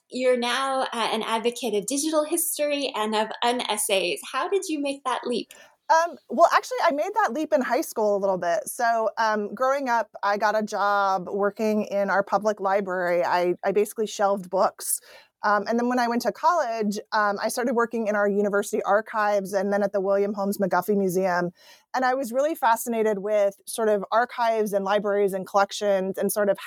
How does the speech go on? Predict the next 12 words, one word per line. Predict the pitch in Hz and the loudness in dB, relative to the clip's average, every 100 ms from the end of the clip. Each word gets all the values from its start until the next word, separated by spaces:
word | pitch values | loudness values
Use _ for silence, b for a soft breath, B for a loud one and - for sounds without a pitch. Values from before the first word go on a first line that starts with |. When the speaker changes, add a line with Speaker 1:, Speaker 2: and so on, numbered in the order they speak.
| - | -4
Speaker 2:
how | 226 226 226 226 - b b b - | 0 0 0 -4 -8 b b b -2
all | 226 254 | 2 2
of | 269 | 0
this | 226 220 | -4 -6
knowledge | 196 190 202 190 185 | -4 0 2 2 0
was | 190 | -4
sort | - 190 | 0 -2
of | 175 - | -2 0
out | 185 202 | 0 0
there | 202 196 | 0 2
and | 185 | 0
available. | 175 165 190 208 185 180 - 208 | -4 -2 0 0 0 -2 -2 -4